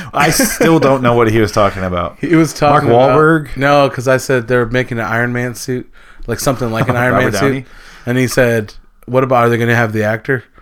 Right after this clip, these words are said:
Speaker 2: And I was like, "No, it's for the military." He's like, "What about the actor?" We all kinda looked at each other like, "The fuck are you talking about?"
Speaker 1: <laughs> Yeah, I don't know.
Speaker 2: I love him, dude.
Speaker 1: Um, yeah.
Speaker 2: I like that guy.
Speaker 1: He is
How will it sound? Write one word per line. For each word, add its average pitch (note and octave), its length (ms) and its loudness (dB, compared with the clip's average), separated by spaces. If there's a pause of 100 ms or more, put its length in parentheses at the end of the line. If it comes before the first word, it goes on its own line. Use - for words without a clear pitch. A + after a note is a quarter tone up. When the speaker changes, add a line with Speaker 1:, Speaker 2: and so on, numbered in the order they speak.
(580)
Speaker 2:
And A2+ 80 -8
I - 20 -4
was A2 80 -6
like, A2 100 -8
"No, B2 200 0
it's G#2+ 120 0
for C3 120 -2
the A#2 80 -4
military." G#2+ 560 -4
He's G2 120 -12
like, F#2 140 -14 (440)
"What A2+ 160 -6
about G#2+ 240 -4
the G#2 120 -6
actor?" A2 460 -8 (960)
We G#2+ 100 -8
all G#2+ 80 -4
kinda G#2 220 -6
looked G#2+ 180 -6
at G2+ 60 -4
each G2 140 -10
other G2+ 100 -8
like, F#2+ 200 -12 (320)
"The G2+ 160 -12
fuck G#2 220 -12
are G#2 40 -12
you G2+ 100 -12
talking G2+ 320 -12
about?" G#2+ 180 -2 (420)
Speaker 1:
<laughs> - 0 -
Yeah, G#2 340 0
I F2 160 -4
don't C3 120 -4
know. A2+ 240 -4 (760)
Speaker 2:
I C#3 60 -8
love G2+ 200 -8
him, G2+ 160 -12
dude. G2+ 80 -10
Speaker 1:
Um, G#2 420 -2 (340)
yeah. F2+ 360 -2 (160)
Speaker 2:
I - 60 -12
like G2+ 160 -10
that A#2 120 -14
guy. G#2+ 200 -14 (220)
Speaker 1:
He C3 140 2
is B2 200 2